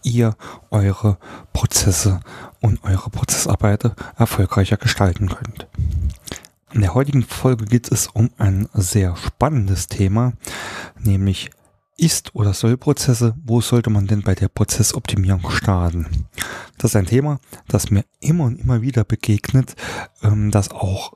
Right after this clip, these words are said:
immer und immer wieder zu teilweise hitzigen Diskussionen führt. Und deswegen möchte ich euch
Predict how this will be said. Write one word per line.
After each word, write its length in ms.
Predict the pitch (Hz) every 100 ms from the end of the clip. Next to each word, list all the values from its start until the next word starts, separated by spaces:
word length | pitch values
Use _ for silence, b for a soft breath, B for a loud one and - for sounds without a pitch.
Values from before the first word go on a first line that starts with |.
| - -
immer 220 | 151 135
und 200 | 113 -
immer 280 | 127 117 110
wieder 360 | 117 113 104 B B B -
zu 320 | - - 101 -
teilweise 640 | - 120 113 104 104 104 _ B -
hitzigen 420 | 165 - 143 117
Diskussionen 960 | 113 - 104 - - 135 123 107 110 B B B B B
führt. 560 | - - 170 156 156 - B B B -
Und 180 | 101
deswegen 480 | 113 - 117 107 104
möchte 240 | 98 - 117
ich 220 | - -
euch 320 | 101 -